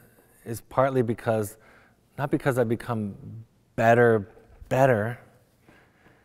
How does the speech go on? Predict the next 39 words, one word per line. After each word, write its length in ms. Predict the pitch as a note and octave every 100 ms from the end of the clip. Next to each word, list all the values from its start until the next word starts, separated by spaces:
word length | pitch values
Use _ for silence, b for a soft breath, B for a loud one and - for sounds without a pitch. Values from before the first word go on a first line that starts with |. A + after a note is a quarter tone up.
| b b _
it's 120 | -
because 400 | - A#2 - A#2+
I've, 380 | A#2 G#2 - - -
I've 160 | A2+
had 280 | - A#2+ A2+
some 240 | - A#2+
success 440 | - A#2+ - G#2+ -
with 140 | G#2
guilt 220 | G#2 F#2+
and 100 | G2
shame. 340 | - F#2 G2 G2 _ _ _ _ _ _ _ _ _ _ _ _ _ _ B B B B -
You 80 | A#2
know, 80 |
the 80 | A2+
subtitle 460 | - C3 C3+ B2 A#2+
of 80 | A2+
my 120 | A2+
second 380 | - A#2 A#2+ A2
book, 220 | A#2+ A#2
Learning 260 | A2+ A#2
to 80 | A2
Love 180 | A2 G#2+
Your 100 | G#2+
Horrible, 260 | G#2+ G#2 G#2
Rotten 240 | G2+ G#2
Self, 320 | - G#2 A2+ _ _ _ b b b b b b b
that's 140 | - A#2
a 40 |
phrase 280 | - A2+ G#2+
my 140 | G2+
therapist 420 | G2 G#2 G2 G2 -
would 80 |
often 280 | F#2+ F#2+ F#2+
use 180 | F#2+ F#2
in 80 | F#2
therapy. 460 | F#2+ F2+ - F2+ - _ _ _ _ _ b b b b b b _
She 160 | A2
would 140 | F#2+ F2+
say, 360 | - F#2 F2+